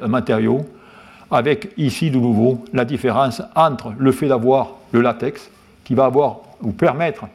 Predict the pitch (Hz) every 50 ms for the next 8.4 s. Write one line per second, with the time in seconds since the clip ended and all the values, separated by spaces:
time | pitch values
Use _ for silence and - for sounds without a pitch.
0 | _ _ 127 113 120 131 147 151 165 143 139 127 120 104 95 113 117 156 - -
1 | - - - - - 117 101 - 180 170 147 160 - - - - 160 160 156 120
2 | - - - - - _ _ - 120 - 143 - 143 131 113 127 123 135 135 127
3 | 151 - - - - - - - - - - 135 143 135 139 - 143 113 98 -
4 | - 156 139 - 135 147 147 - 151 143 131 117 - 147 127 - - 135 147 -
5 | 170 147 - - _ _ _ - 151 135 123 143 135 113 120 117 139 139 - -
6 | - - - 165 170 - - - 131 131 135 120 - - 139 117 101 - 120 -
7 | - 139 117 - - - - _ _ _ - 151 143 143 - 214 - - - 127
8 | 107 135 - - - 131 127